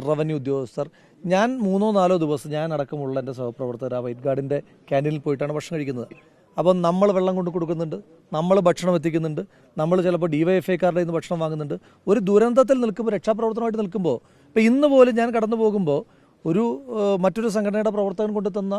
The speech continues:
വെള്ളക്കുപ്പിയാണ് ഞാൻ വാങ്ങിച്ചു കുടിച്ചത്. അപ്പം വെള്ളക്കുപ്പി കൊണ്ടു തരുമ്പോൾ ഇന്ന രാഷ്ട്രീയ സംഘടനയുടേതാണോ, എനിക്ക് ഇത് വേണ്ട എന്ന് തീരുമാനിക്കാൻ നമുക്ക് കഴിയില്ല, ഒരു ദുരന്തമാണ്. അങ്ങനെ നിൽക്കുമ്പോൾ വളരെ ബോധപൂർവമായി എഫക്റ്റീവായി നടന്നുകൊണ്ടിരുന്ന വൈറ്റ് ഗാർഡിൻ്റെ ക്യാൻറ്റീൻ അടച്ചു പൂട്ടാൻ വേണ്ടിയിട്ടുള്ള തീരുമാനം,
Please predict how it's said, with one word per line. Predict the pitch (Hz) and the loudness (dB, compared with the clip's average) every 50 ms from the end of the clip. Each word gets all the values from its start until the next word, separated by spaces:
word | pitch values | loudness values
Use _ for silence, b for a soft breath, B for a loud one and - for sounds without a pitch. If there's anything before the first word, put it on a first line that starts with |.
| 233 254 _ 196 202 | -6 -10 _ -6 -4
വെള്ളക്കുപ്പിയാണ് | 196 190 202 196 170 214 180 220 208 202 202 190 | -2 -2 -2 -2 -4 -4 -2 -2 -2 0 0 -2
ഞാൻ | 196 202 196 | -2 -2 -2
വാങ്ങിച്ചു | 190 190 190 165 185 | -2 -4 -4 -4 -4
കുടിച്ചത്. | 185 170 151 170 165 160 | -4 -4 -4 -4 -2 -2
അപ്പം | 180 190 180 b b b b _ - | -2 -4 -4 b b b b _ 0
വെള്ളക്കുപ്പി | 175 180 208 190 196 220 175 226 208 | 2 4 4 4 2 0 0 0 0
കൊണ്ടു | 196 196 175 | 0 0 0
തരുമ്പോൾ | 190 180 185 190 190 185 | 0 0 2 2 2 2
ഇന്ന | 190 208 220 202 | 2 4 4 4
രാഷ്ട്രീയ | 190 185 170 - 196 202 202 165 | 4 2 2 0 0 0 2 2
സംഘടനയുടേതാണോ, | 190 185 190 185 190 180 180 175 170 165 170 165 147 120 b b b _ - 190 | 0 0 0 0 2 2 2 2 2 2 2 2 0 -2 b b b _ -2 0
എനിക്ക് | 170 180 160 196 190 185 190 196 185 | 0 2 4 4 4 4 2 0 0
ഇത് | 170 175 190 185 | 0 4 4 4
വേണ്ട | 180 180 175 160 135 - - 208 175 | 4 4 4 0 0 -2 -2 -4 -2
എന്ന് | 185 214 240 | -2 0 0
തീരുമാനിക്കാൻ | 233 220 233 233 226 220 233 220 | 0 0 0 0 0 0 -2 -2
നമുക്ക് | 220 214 190 208 | -2 0 0 0
കഴിയില്ല, | 190 190 175 156 151 | 0 0 0 -2 -2
ഒരു | 160 156 | -2 0
ദുരന്തമാണ്. | 160 165 170 170 175 143 113 113 123 b b b b b b b b b - 175 | 0 2 2 2 2 0 0 -4 -8 b b b b b b b b b 0 0
അങ്ങനെ | 208 247 285 302 311 294 | 2 4 4 6 6 6
നിൽക്കുമ്പോൾ | 254 226 175 247 220 190 180 170 160 165 | 4 2 2 -2 0 2 2 2 4 4
വളരെ | 160 170 180 208 233 262 277 277 294 285 220 190 | 4 4 4 6 6 6 6 8 8 8 8 6
ബോധപൂർവമായി | 190 190 190 180 185 175 165 165 151 156 151 147 143 139 139 139 143 139 143 | 6 6 6 4 4 2 2 0 0 -2 -2 -2 0 0 0 0 0 0 -2
എഫക്റ്റീവായി | 135 - 190 180 - - 214 208 208 196 202 196 170 | -4 -4 -6 -8 -6 -4 -4 -2 2 2 2 2 0
നടന്നുകൊണ്ടിരുന്ന | 160 147 143 156 160 147 147 139 143 139 139 | -2 -4 -4 -6 -6 -6 -6 -6 -6 -4 -2
വൈറ്റ് | 139 139 135 - - - 165 | -2 -4 -4 -8 -6 -2 0
ഗാർഡിൻ്റെ | 160 160 160 143 139 131 123 131 143 190 b b b b b - - | 2 2 2 0 -2 -4 -2 -2 -4 -4 b b b b b -6 -2
ക്യാൻറ്റീൻ | - 147 143 156 165 160 180 180 165 151 | 0 2 2 2 0 0 -2 -2 -2 -4
അടച്ചു | 143 139 151 - - 196 160 | -4 -4 -4 -4 -6 -6 -6
പൂട്ടാൻ | 151 147 139 151 143 147 | -6 -4 -4 -4 -6 -6
വേണ്ടിയിട്ടുള്ള | 147 139 139 - 147 143 - 156 | -6 -8 -8 -8 -8 -8 -4 -4
തീരുമാനം, | 147 143 147 143 139 131 110 98 | -2 -2 -2 -2 -2 -4 -4 -8